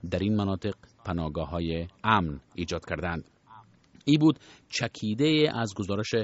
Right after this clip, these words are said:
مفصل گروه بین‌المللی بحران که برای جلوگیری از منازعه در سرتاسر جهان فعالیت می‌کنه. خب، اکنون بیاین از شما بشنویم که چشمدیدهای شما چگونه است، ارزیابی و تحلیل‌های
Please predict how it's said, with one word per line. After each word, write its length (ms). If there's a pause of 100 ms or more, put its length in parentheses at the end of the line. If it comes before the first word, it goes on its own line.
(400)
مفصل 520
گروه 360
بین‌المللی 800
بحران 480
که 220 (380)
برای 280
جلوگیری 560
از 180
منازعه 600
در 180
سرتاسر 760 (120)
جهان 400
فعالیت 560
می‌کنه. 300 (580)
خب، 160
اکنون 400
بیاین 220
از 100 (100)
شما 200
بشنویم 420
که 160 (140)
چشمدیدهای 920
شما 540 (100)
چگونه 420
است، 340
ارزیابی 540
و 100
تحلیل‌های 800